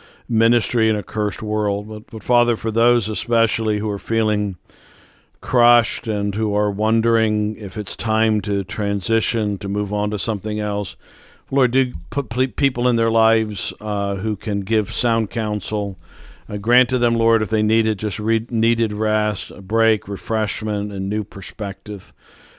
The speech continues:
Heavenly Father, pray, watch over them, watch over these precious flocks. Um,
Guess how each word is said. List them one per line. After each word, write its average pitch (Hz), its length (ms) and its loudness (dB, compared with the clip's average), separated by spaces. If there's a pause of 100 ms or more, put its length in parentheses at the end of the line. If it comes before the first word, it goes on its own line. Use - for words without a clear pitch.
(100)
Heavenly 120 280 2
Father, 123 260 4
pray, 117 200 2
watch 117 340 2
over 143 220 2
them, 98 140 0
watch 107 260 0
over 120 200 2
these 113 200 0
precious 113 480 -4
flocks. 104 640 -4
Um, 95 640 -6